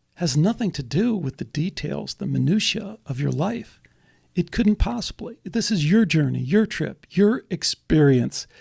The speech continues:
And as we just look around, everyone's doing it, doing it differently. And, you know, I, I, so I agree with you one thousand percent that to try and apply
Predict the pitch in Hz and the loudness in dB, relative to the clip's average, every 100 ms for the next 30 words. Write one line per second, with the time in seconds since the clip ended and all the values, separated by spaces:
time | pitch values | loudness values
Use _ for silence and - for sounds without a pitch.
0 | - - - 175 180 175 - _ _ _ | -20 -16 -4 0 2 0 -6 _ _ _
1 | 202 208 196 165 202 190 - 196 214 214 | -12 -4 -2 0 0 -2 -2 -2 0 0
2 | 220 - - 214 240 233 214 - 208 220 | 0 -4 -6 0 2 4 2 -2 0 2
3 | 233 220 - _ _ _ _ _ _ _ | 4 0 -6 _ _ _ _ _ _ _
4 | _ - 208 226 214 190 208 240 - 208 | _ 0 4 4 2 2 2 0 -4 0
5 | 220 226 196 151 143 - _ 160 151 143 | 2 2 2 0 -4 -10 _ -4 -4 -4
6 | - 156 - 170 - - - - 165 170 | -6 -8 -4 -4 -4 -2 0 2 0 0
7 | 123 139 139 170 175 151 143 143 135 156 | -4 -6 2 4 4 4 -2 -4 -4 -2
8 | 180 - 175 160 139 143 143 135 - 156 | -2 -2 -2 -2 -2 -4 -6 -6 -4 -4
9 | 143 143 147 143 - - - - 175 175 | -6 -8 -10 -8 -8 -8 -4 -2 0 0
10 | 147 143 - 151 143 135 | 0 -2 -2 0 0 0